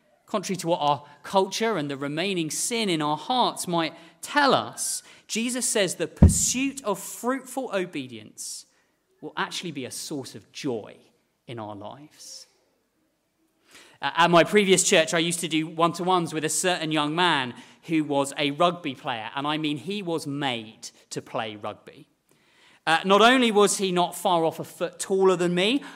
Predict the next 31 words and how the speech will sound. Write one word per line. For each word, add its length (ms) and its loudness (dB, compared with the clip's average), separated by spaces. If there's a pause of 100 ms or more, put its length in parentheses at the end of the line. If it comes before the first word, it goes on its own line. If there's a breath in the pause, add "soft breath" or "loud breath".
I 80 2
reckon 240 -2
he 60 -2
probably 320 0
weighed 180 4
about 240 0
three 300 -4
times 320 0
as 100 -4
much 300 -2
as 100 -4
I 160 2
do, 260 0
and 120 0
it 80 -4
was 140 -4
all 320 2
pure 440 -2
muscle. 500 -10 (920 soft breath)
He 180 -4
literally 920 0 (140)
wears 260 0
shorts 540 -2
and 180 -4
sliders 800 -2 (200 soft breath)
year 300 4
round, 460 -4
regardless 560 0
of 120 -8
the 100 -8
weather. 260 -8